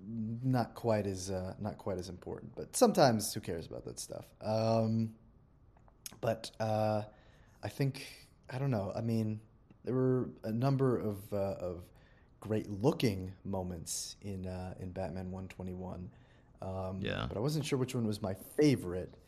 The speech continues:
Speaker 1: Uh, so I think I ended up settling on just that final kinda send-off of, uh,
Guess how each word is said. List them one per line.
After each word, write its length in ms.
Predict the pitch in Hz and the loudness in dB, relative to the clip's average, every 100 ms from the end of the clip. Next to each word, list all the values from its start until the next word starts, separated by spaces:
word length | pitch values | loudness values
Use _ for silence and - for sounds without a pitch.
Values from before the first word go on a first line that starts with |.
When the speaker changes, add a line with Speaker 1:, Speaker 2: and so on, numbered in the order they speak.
| - - - - | -20 -20 -18 -6
Speaker 1:
Uh, 320 | 98 98 87 | -4 -2 -2
so 140 | - | -2
I 20 | 98 | -2
think 180 | 143 135 | 2 4
I 80 | |
ended 300 | 110 120 117 | 4 4 2
up 160 | 107 - | 2 0
settling 560 | - 110 104 101 98 92 | 0 2 2 0 -2 -4
on 580 | 98 98 98 95 98 - | -4 -2 -2 -4 -8 -8
just 180 | 113 | -6
that 120 | - - | -6 -2
final 440 | - 123 113 110 | 4 6 6 2
kinda 240 | 110 104 98 | 0 -4 -2
send-off 600 | - 113 104 98 95 98 | 0 0 0 -2 -2 -6
of, 260 | 95 92 | -8 -6
uh, 220 | 92 98 | -6 -6